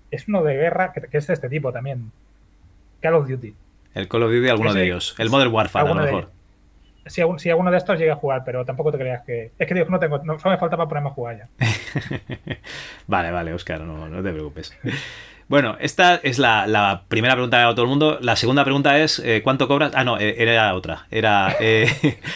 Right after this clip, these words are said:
Speaker 2: <laughs>
Speaker 1: Eso te lo digo en privado.
Speaker 2: No, no, no, no te preocupes, tranquilo.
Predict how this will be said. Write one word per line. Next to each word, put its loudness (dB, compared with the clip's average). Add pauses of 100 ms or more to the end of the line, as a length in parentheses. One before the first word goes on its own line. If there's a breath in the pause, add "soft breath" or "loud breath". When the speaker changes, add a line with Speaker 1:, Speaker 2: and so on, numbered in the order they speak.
Speaker 2:
<laughs> -14
Speaker 1:
Eso 2
te 2
lo 4
digo 6
en -4
privado. 0 (120)
Speaker 2:
No, 4
no, 0 (320 loud breath)
no, 0
no 0
te 0
preocupes, -6
tranquilo. -6